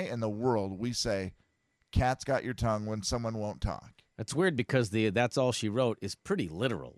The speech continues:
Speaker 2: You know, it's like
Speaker 1: Very.
Speaker 2: You know, it's like, "Oh, that's what, what else did she say?" "Nothing. That's all she wrote."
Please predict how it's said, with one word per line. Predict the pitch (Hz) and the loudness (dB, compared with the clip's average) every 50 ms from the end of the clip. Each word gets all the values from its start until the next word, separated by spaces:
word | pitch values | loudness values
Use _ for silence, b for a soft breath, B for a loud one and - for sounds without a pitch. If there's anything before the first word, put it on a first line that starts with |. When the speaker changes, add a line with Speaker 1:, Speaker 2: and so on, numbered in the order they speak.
| - | -16
Speaker 2:
You | 87 90 98 | -12 -8 -4
know, | 101 104 110 113 | -2 0 0 0
it's | 107 - | -2 -2
like | - 95 85 78 - _ _ _ _ _ _ | -2 -2 -2 -4 -6 _ _ _ _ _ _
Speaker 1:
Very. | 107 104 101 123 135 131 104 87 60 50 - - _ _ _ | -12 -6 -2 0 0 0 0 -2 -6 -12 -20 -20 _ _ _
Speaker 2:
You | 113 110 | -4 -2
know, | 104 98 | -2 -2
it's | - - | -2 -2
like, | 113 98 - | -2 0 2
"Oh, | 147 175 123 | 2 2 4
that's | 110 120 117 - | 4 2 2 0
what, | 113 104 117 - 113 | -6 -6 -6 -4 0
what | 117 143 | 2 2
else | 170 165 - | 2 2 0
did | - 156 | -2 -4
she | 120 139 | -4 -2
say?" | 139 - 190 180 151 90 | -2 0 0 2 2 2
"Nothing. | 87 139 190 175 - 101 92 | 0 0 0 0 -2 -2 -2
That's | 101 110 - | -2 0 2
all | 143 139 139 | 2 2 2
she | - - 135 | 2 0 0
wrote." | 127 156 165 147 87 - | 0 2 0 0 0 -4